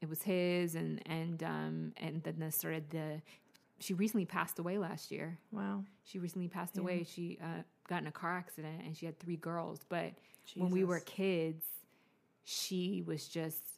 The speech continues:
Speaker 1: I was the first person that she told that she was pregnant. And I remember 'cause she pulled me into the bathroom, um, at school, and she was like,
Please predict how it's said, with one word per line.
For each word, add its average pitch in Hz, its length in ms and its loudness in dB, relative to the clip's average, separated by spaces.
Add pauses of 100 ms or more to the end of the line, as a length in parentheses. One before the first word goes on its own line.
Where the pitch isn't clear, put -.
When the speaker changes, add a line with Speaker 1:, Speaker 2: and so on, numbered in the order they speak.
Speaker 1:
I 165 60 8
was 180 80 6
the 170 60 -2
first 175 240 0
person 170 200 -2
that 160 120 -4
she 165 100 -6
told 175 280 0
that 160 120 -4
she 151 100 -6
was 147 80 -6
pregnant. 160 480 -6
And 165 380 -2 (360)
I - 60 -2
remember 175 380 4
'cause 165 120 -4
she 170 100 -6
pulled 180 300 0
me 175 200 0
into 165 320 -2
the 160 400 -2
bathroom, 165 720 0 (100)
um, 160 180 -2
at 160 140 -4
school, 170 560 2 (680)
and 170 600 0
she - 200 -6
was 175 180 -2
like, 165 340 -4